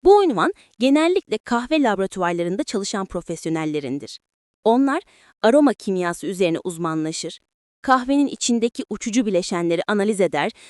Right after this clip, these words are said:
ısı, su ve kavurma etkilerini bilimsel düzeyde ölçer. Bu kişiler kahveyi değil, kahvenin kimyasını koklar. Kısacası bunlar kahve dünyasının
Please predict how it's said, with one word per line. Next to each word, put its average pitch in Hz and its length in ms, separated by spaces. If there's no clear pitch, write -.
ısı, 202 380
su 330 300
ve 202 100
kavurma 269 460
etkilerini 214 520
bilimsel 262 680
düzeyde 165 420
ölçer. 139 520
Bu 370 80
kişiler 254 540
kahveyi 214 560
değil, 202 300
kahvenin 233 600
kimyasını 196 680
koklar. - 480
Kısacası 220 640
bunlar 220 440
kahve 220 420
dünyasının 190 680